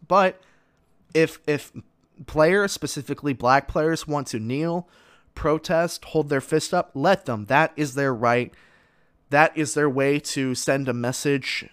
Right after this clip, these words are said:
about social injustice in this country. And again, walking the line is how you find at least some sort of equilibrium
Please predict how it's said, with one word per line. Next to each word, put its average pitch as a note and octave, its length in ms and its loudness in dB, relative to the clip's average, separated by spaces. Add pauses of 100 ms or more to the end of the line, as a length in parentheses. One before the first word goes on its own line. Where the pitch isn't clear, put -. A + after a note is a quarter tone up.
about A#2+ 300 0
social C3 400 -2
injustice A#2+ 560 -6
in A2+ 140 -8
this A2 120 -8
country. B2 520 -6 (1080)
And D3 240 -2 (460)
again, C#3 480 4
walking D#3 380 4
the D3+ 80 0
line C#3+ 320 -2
is - 160 -10
how C3 160 2
you B2+ 420 -2
find C3 460 -4
at - 80 -8
least C3 220 -4
some C3 180 -4
sort B2 200 -4
of A2+ 140 -10
equilibrium A#2 720 -8